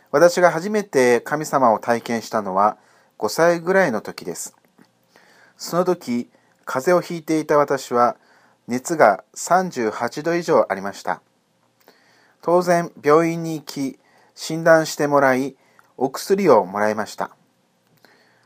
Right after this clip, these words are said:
ところが、私はお薬が大の苦手で、錠剤も粉薬も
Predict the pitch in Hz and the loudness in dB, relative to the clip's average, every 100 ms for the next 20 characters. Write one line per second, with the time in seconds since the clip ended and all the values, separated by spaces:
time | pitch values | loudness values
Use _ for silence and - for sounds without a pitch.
0 | _ _ 147 196 190 156 135 131 - 131 | _ _ 2 6 8 8 8 6 -2 -6
1 | 143 - 139 135 - 139 - 190 185 156 | -6 0 4 4 2 -6 -6 -6 0 2
2 | 120 151 196 165 117 110 110 98 104 104 | 4 2 2 -2 -4 -4 -4 -4 -2 -2
3 | - _ _ _ _ _ _ _ _ - | -4 _ _ _ _ _ _ _ _ 4
4 | 156 160 160 156 151 147 143 - _ _ | 4 6 2 2 4 4 4 0 _ _
5 | - 170 180 175 - 127 107 95 90 | -4 0 0 0 -4 -4 -4 -6 -8